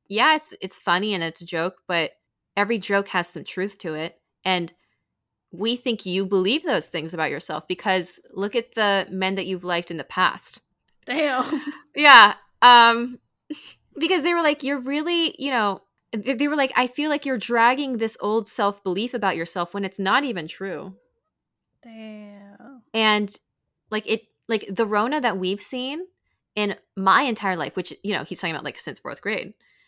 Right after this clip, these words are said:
Speaker 2: Yeah.
Speaker 1: He was like, "You have never, ever, ever been someone who purposefully made people uncomfortable, or,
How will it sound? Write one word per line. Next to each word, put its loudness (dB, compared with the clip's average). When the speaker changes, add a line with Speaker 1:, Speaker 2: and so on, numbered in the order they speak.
Speaker 2:
Yeah. -6
Speaker 1:
He -4
was -2
like, -2
"You -4
have -6
never, -2
ever, 0
ever 6
been 0
someone -4
who -4
purposefully -2
made -2
people -6
uncomfortable, -6
or, -2